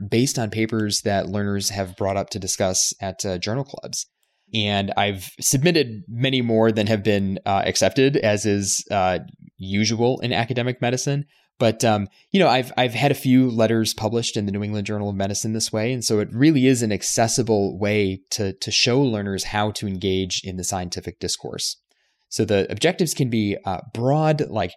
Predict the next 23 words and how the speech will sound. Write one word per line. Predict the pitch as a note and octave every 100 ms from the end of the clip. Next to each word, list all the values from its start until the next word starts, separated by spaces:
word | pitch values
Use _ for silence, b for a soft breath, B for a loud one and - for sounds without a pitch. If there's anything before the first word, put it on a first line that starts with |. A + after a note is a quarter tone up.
| -
you | A2
know, | F#2+
just | F#2 -
obtaining | G2+ G2+ G2 F2+
practice | C#3 D3 D3 C3+ -
or |
staying | F#2+ - F#2+ F#2+
current, | - B2+ D3 - B B -
or | D3+
they | F#3
can | F#3+
be | E3
really | D3+ D3+
specific, | C#3+ C#3+ D#3 G3 - -
like | G2 G2
producing, | A#2 A2 A2 A2 G#2 G#2 -
uh, | F#2+
tangible, | - A2 G#2 G#2 G#2 F#2 F#2 -
uh, | F2+ E2+ -
uh, | F2+ F2
pieces | - G2 G2+
of | F#2+ F#2+
learning. | F2+ - G#2